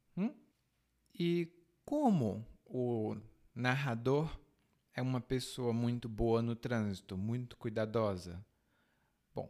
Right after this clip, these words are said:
quando ele diz que ele quase nunca ultrapassa o limite de velocidade. E ultrapassar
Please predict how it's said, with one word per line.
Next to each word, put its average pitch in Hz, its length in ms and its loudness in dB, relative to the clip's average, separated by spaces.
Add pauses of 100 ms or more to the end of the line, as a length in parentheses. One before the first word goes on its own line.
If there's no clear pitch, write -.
quando 143 260 0
ele 160 200 2
diz 165 380 0
que - 160 -4
ele 151 160 0
quase 165 520 0
nunca 143 600 2 (400)
ultrapassa 175 1300 0 (280)
o 120 240 2
limite 120 600 0
de 127 160 -4
velocidade. 113 1000 0 (880)
E 110 420 -2 (320)
ultrapassar 156 1200 0